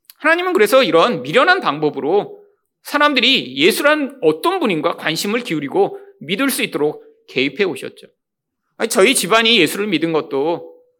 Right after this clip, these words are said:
아마 이렇게 저희 할아버지가 돌아가실 뻔하다가, 아, 다시 이렇게 기도를 받고 살아나시는 이런 기적과 같은 과정이 아니었으면 절대로 예수를 믿지 않았을 것입니다. 그런데 그 수십 년 전에는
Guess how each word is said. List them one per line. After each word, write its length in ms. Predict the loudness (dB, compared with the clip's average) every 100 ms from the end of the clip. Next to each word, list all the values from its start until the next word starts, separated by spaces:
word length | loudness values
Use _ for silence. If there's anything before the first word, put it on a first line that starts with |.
| _
아마 200 | -2 2
이렇게 420 | 4 2 4 4
저희 180 | 2 -2
할아버지가 800 | 0 0 0 -2 2 2 2 -4
돌아가실 420 | 0 2 2 0
뻔하다가, 680 | 0 0 2 0 -2 -6 -10 _ _ _ _ _ -2
아, 80 | -2
다시 320 | 0 -2 -2
이렇게 220 | -4 -6
기도를 340 | -2 2 2
받고 220 | 2 -2 -4
살아나시는 760 | -2 -2 0 -2 -2 -4 -6 -12 _ _ _
이런 220 | -2 -2
기적과 440 | -4 0 2 2
같은 260 | 0 -2 -6
과정이 380 | -2 -2 -2 -2
아니었으면 760 | -4 -6 -8 -2 -2 -2 -14 _ _ -6
절대로 440 | -2 0 0 2
예수를 280 | 0 -2 -6
믿지 400 | -8 -8 -10 -10 _ -12
않았을 360 | -10 -8 -10
것입니다. 460 | -10 -12 -14 -18 -20 _ _ _ _ _
그런데 640 | -6 0 2 2 0 -8 -20 _ _ _
그 140 | -6 -2
수십 340 | 0 0 0
년 160 | -2 0
전에는 580 | -2 -2 -8 -12 -16